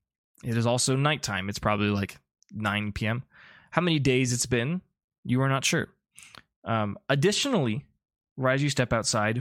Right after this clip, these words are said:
whoosh, um, a flash of light blue and fluffy white Patricia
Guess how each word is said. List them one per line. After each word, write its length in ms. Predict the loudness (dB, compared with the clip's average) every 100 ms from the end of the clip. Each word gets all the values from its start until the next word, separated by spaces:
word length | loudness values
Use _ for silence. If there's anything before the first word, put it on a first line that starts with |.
| 0
whoosh, 500 | 2 4 2 0 -6 _ -20 -20 _ -4
um, 380 | 0 0 0 -2
a 80 |
flash 440 | 0 2 2 2 -2
of 140 | 0 2
light 200 | 2 2
blue 380 | 2 2 0 -4 -4
and 260 | -4 -4 -2
fluffy 380 | 0 0 0
white 420 | 2 2 0 -4 -6 -2
Patricia 520 | 0 2 2 0 -2